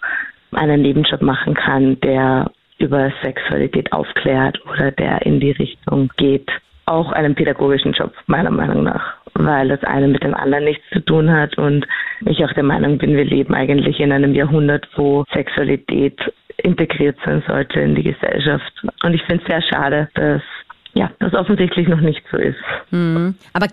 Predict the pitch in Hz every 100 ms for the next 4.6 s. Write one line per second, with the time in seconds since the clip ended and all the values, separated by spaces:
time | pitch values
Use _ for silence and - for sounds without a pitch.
0 | - 240 - 302 294 294 294 254 202 220
1 | 202 170 160 165 - - 254 277 - 196
2 | 196 196 - _ _ - 185 175 - 214
3 | 202 - 190 185 180 170 185 214 214 190
4 | - 226 226 226 220 -